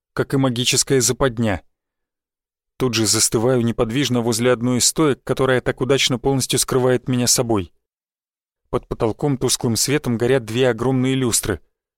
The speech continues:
Светлячки на них едва горят и выглядят болезненно, словно через миг погаснут. Еще один сокрушительный удар по зданию, люстры начинают покачиваться из стороны в сторону, а с потолка сыпаться белая штукатурка.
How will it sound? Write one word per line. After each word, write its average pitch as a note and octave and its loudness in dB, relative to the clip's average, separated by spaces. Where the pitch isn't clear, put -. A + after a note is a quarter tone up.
Светлячки C#3 -2
на E3 2
них C#3 -2
едва C3+ 0
горят C3+ 0
и C3+ -2
выглядят C3 -2
болезненно, B2 0
словно C#3+ 0
через C#3 0
миг D#3 -4
погаснут. C#3 -2
Еще C3 2
один C3 2
сокрушительный C3 0
удар C3 2
по B2+ -2
зданию, D3 0
люстры C#3+ 2
начинают C#3+ 0
покачиваться C3+ 0
из A#2+ 2
стороны C3 0
в - -2
сторону, D#3 2
а B2 0
с - 0
потолка C3+ -2
сыпаться C#3 0
белая C3 2
штукатурка. B2+ -2